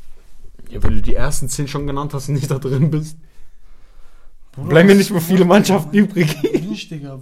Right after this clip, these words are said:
Speaker 2: Wo, wo, wo spiel ich, Digga? Ich spiele ke-, bei keiner Berliner Mannschaft. Ich spiele nicht bei Mainz, ich spiele nicht bei, ähm,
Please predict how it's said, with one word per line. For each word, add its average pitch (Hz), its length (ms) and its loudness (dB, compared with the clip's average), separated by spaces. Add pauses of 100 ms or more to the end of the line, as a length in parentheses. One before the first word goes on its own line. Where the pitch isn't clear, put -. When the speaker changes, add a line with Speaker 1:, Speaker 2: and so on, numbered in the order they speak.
Speaker 2:
Wo, 143 260 -12
wo, - 20 -16 (220)
wo 143 100 -16
spiel 208 360 -14
ich, - 140 -20
Digga? 131 180 -20 (320)
Ich - 60 -20
spiele 180 220 -10
ke-, 185 160 -12
bei 170 140 -8
keiner 214 240 -8
Berliner 175 420 -8
Mannschaft. 127 360 -12 (120)
Ich - 100 -16
spiele 160 240 -10
nicht 185 240 -12
bei 147 120 -10
Mainz, 156 380 -12
ich - 100 -16
spiele 139 240 -18
nicht 165 380 -16
bei, 135 240 -16 (1000)
ähm, 123 1300 -16